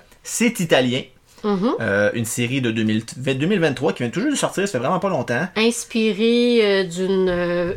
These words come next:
Speaker 2: de,
Speaker 1: D'un fait
Speaker 2: de,
Speaker 1: réel.
Speaker 2: de la vraie Lydia
Speaker 1: De la
Speaker 2: Poète.
Speaker 1: vraie Lydia Poète, qui est la première avocate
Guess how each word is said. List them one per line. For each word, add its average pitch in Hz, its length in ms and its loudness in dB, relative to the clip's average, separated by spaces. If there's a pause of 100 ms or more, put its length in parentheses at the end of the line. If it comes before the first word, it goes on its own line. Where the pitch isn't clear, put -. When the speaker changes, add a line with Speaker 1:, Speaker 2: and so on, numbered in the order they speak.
Speaker 2:
de, 160 200 -2
Speaker 1:
D'un 165 100 8
fait 214 180 6
Speaker 2:
de, 196 60 2
Speaker 1:
réel. 180 300 8
Speaker 2:
de 285 160 6
la 226 160 4
vraie 226 340 4
Lydia 190 500 2
Speaker 1:
De 196 60 2
la 175 140 8
Speaker 2:
Poète. 208 180 6
Speaker 1:
vraie 180 100 4
Lydia 147 220 2
Poète, 147 180 0
qui - 60 -2
est 135 60 4
la 127 80 6
première 165 480 2 (140)
avocate 139 680 0